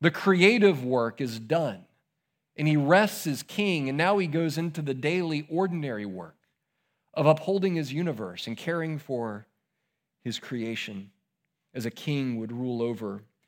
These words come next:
his kingdom. And I love,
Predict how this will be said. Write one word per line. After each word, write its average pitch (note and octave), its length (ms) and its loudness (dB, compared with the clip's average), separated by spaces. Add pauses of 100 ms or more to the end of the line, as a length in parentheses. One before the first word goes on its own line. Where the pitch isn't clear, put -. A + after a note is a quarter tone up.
(300)
his A2 140 -10
kingdom. A2 520 -4 (2250)
And D#3+ 80 4
I - 40 10
love, D3 760 6